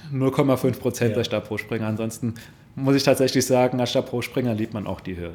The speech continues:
Speaker 1: ja.
Speaker 2: Und, äh, wie wichtig ist der Kopf? Du hast es ja schon angesprochen, äh, beim, beim Stabhochsprung. Also man sollte nicht, äh,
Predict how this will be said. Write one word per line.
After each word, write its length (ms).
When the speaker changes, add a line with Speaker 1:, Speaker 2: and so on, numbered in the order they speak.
Speaker 1:
ja. 100
Speaker 2:
Und, 380
äh, 320
wie 160
wichtig 280
ist 140
der 80
Kopf? 480
Du 80
hast 160
es 80
ja 80
schon 120
angesprochen, 600
äh, 120
beim, 300
beim 140
Stabhochsprung. 540
Also 120
man 80
sollte 240
nicht, 260
äh, 260